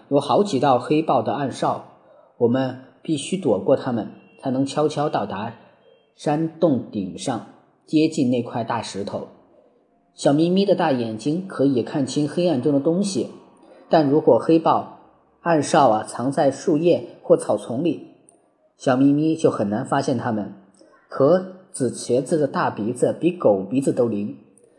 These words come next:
能嗅到五十丈内任何动物的气息。“没有它，我们真的过不去。”红泡泡道。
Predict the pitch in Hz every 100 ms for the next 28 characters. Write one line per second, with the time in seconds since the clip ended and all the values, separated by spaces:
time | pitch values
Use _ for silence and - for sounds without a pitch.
0 | _ - 139 - 151 135 113 104 - -
1 | 120 110 107 - 123 139 147 156 131 139
2 | 98 - - _ _ _ - 202 151 131
3 | 123 123 151 135 117 110 104 - 120 104
4 | 131 127 127 _ _ _ _ _ _ _
5 | _ _ _ _ _ _ _ _ _ -
6 | 127 131 120 - 123 123 - - 110 117
7 | 165 185 113 123 95 104 - 110 - -
8 | _ _ _ _ _ _ - 110 120 143
9 | - 107 101 87